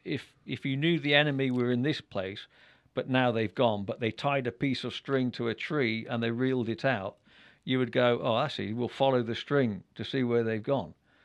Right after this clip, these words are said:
And it, it's kind of like that, but it's not string. It, it's, it's marks in the ground that, that have been left by,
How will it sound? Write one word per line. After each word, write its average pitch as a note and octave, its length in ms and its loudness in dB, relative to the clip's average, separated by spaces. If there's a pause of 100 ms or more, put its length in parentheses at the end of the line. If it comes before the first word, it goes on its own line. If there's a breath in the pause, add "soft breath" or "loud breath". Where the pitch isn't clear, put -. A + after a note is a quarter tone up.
(640 soft breath)
And B2+ 140 0
it, B2 160 -2
it's C3 160 -2
kind C#3 320 2
of A2+ 100 0
like C3 300 2
that, E2+ 320 -12
but B2 140 -6
it's - 140 -8
not C3+ 200 -4
string. G#2+ 400 -2
It, F#2+ 160 -4
it's, - 460 -8
it's B2 240 -8
marks A#2 500 0
in A2 140 -6
the G#2+ 80 -6
ground A2 500 -6
that, - 280 -14
that E2+ 140 -10
have A2 160 -14
been A2 180 -4
left G#2+ 420 -4
by, G#2 320 -2